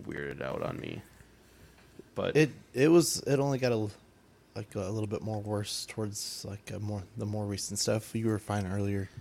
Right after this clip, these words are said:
Speaker 1: Okay. So, yeah, um, that's pretty much all we got for Star Wars and Hasbro news. Uh, pretty light there. The other thing here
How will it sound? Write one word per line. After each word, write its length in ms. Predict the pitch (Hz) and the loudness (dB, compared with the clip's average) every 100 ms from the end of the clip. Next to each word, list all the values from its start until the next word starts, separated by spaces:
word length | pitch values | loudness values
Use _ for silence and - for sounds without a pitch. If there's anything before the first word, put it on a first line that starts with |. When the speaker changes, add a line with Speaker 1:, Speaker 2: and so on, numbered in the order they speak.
| - - - - 92 | -18 -20 -20 -6 -2
Speaker 1:
Okay. 220 | 92 - - - - - - - - - - - | -2 -4 -12 -20 -20 -20 -20 -20 -20 -20 -20 0
So, 180 | - 190 | 10 12
yeah, 280 | 208 135 101 - - | 12 12 8 -8 0
um, 480 | 135 123 120 117 117 | 8 10 10 8 8
that's 240 | 143 151 | 8 8
pretty 240 | - 165 160 | 4 4 6
much 180 | 156 143 | 8 6
all 160 | 131 | 6
we 140 | 131 123 | 4 8
got 300 | 117 117 - | 10 10 8
for 180 | - 104 | 0 2
Star 880 | - - - - - - 117 117 | 2 2 4 4 4 10 12 12
Wars 320 | 120 120 113 | 10 8 8
and 100 | 113 | 4
Hasbro 580 | 104 113 117 113 120 117 | 4 6 4 8 8 10
news. 460 | 113 117 117 110 - | 8 4 4 2 2
Uh, 220 | 104 95 | 4 4
pretty 260 | - 120 113 | 2 2 4
light 380 | 101 101 101 | 4 2 2
there. 420 | 101 92 95 104 - - - - - - - - - | 2 4 4 2 -2 -20 -20 -20 -20 -20 -20 -20 -2
The 240 | 123 120 - | 2 4 8
other 300 | 123 151 127 | 8 10 8
thing 520 | 117 - 104 101 104 | 6 2 4 4 2
here 640 | - - 107 95 92 117 | -4 -4 0 2 4 2